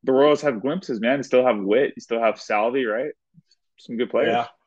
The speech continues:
Speaker 2: Well, I'll tell you what, you and your vintage clock in the background just changed my mind. If they're gonna go two out of three, <laughs> if they're gonna go two out of three, but you just changed my mind. Yeah, we're not, we're not losing the Ohtani one. Anderson, well, that'll be the game we probably lose. I mean, he's just not,
Speaker 1: Mm-hmm.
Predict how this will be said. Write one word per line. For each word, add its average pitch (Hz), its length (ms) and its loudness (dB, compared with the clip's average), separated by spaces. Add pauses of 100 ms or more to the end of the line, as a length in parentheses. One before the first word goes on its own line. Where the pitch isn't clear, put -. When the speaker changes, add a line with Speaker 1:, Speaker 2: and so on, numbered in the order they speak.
(800)
Speaker 2:
Well, 143 100 6
I'll 147 40 -2
tell 175 140 6
you 165 120 8
what, 143 160 8
you 151 180 6
and 175 100 4
your 151 120 4
vintage 147 360 0
clock 143 280 4
in 117 60 -8
the 110 60 -8
background 110 400 -4
just 107 160 -12
changed 117 300 -2
my 104 80 -6
mind. 98 260 -12 (1200)
If - 60 -8
they're 190 100 6
gonna 240 140 6
go 214 80 6
two 226 180 6
out 202 100 6
of 180 120 0
three, 156 460 4 (200)
<laughs> - 220 -16
if 131 680 -2 (400)
they're 208 140 6
gonna 214 120 6
go 202 100 6
two 202 160 4
out 180 180 4
of - 40 -12
three, 160 300 0
but 135 460 0
you 147 120 -6
just 165 160 -6
changed 160 180 0
my 147 60 2
mind. 117 400 -2
Yeah, 127 160 -4
we're 147 80 -2
not, 160 300 2
we're 175 80 2
not 160 180 2
losing 147 220 0
the 131 160 -8
Ohtani 110 360 -8
one. 107 220 -16 (960)
Anderson, 135 640 2
well, 151 180 4
that'll 151 260 4
be 147 100 6
the 127 100 2
game 123 200 -2
we 117 100 -6
probably 101 320 -4
lose. 82 380 -20
I 107 40 -16
mean, 110 160 -10
he's 135 160 2
just 135 180 0
not, 135 260 2
Speaker 1:
Mm-hmm. - 80 -18